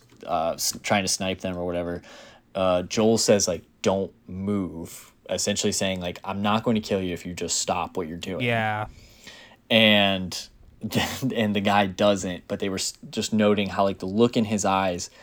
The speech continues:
Speaker 1: is basically like, "I want to die. Like, I'm an old
Speaker 2: Mm-hmm.
Speaker 1: man living in this world right now. Like, I wanna die."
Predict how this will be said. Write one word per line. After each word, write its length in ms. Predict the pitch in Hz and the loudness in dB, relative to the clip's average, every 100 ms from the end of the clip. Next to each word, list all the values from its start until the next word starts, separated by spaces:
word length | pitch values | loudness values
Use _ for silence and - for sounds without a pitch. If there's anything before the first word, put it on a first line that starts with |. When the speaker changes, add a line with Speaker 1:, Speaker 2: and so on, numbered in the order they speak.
| - - | -20 -8
Speaker 1:
is 140 | 107 | 0
basically 420 | 117 123 123 113 104 | 6 6 6 4 4
like, 280 | 90 87 - _ _ _ - | 2 -2 -10 _ _ _ -2
"I 180 | 98 113 | 2 2
want 460 | 95 90 92 85 - | 2 -2 -4 -4 -10
to 100 | 87 | -8
die. 300 | 82 73 82 | -8 -8 -6
Like, 180 | 92 101 | -4 0
I'm 160 | 110 | 4
an 80 | 127 | 4
old 280 | 110 107 117 | 4 4 6
Speaker 2:
Mm-hmm. 60 | 110 | 4
Speaker 1:
man 280 | 107 110 | 4 4
living 200 | 104 98 101 | 2 0 -2
in 140 | 87 | -2
this 240 | 87 87 - | -4 -6 -4
world 200 | 87 82 | -4 -4
right 120 | 78 | -6
now. 120 | 76 - | -12 -14
Like, 180 | 85 - | -12 -8
I 260 | 90 92 | -4 -4
wanna 260 | 92 90 78 | -4 -6 -8
die." 320 | 67 64 - | -10 -12 -14